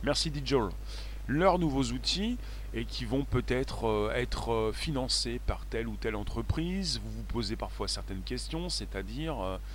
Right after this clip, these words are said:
qui finance qui ? Un algorithme est-il une I A ?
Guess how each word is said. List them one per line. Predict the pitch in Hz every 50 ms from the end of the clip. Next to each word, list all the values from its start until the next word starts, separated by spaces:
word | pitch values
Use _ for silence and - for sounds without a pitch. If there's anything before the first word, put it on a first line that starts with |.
| - - - - -
qui | - - 190 175
finance | - - 143 123 113 120 - - - -
qui ? | - 190 214 226 220 - - - - - - - - - -
Un | - - 147
algorithme | 156 160 160 143 170 165 175 214 208 185 170 143 135 -
est-il | 147 143 - - 190 196
une | 190 175 165
I | 156 139
A ? | 123 104 92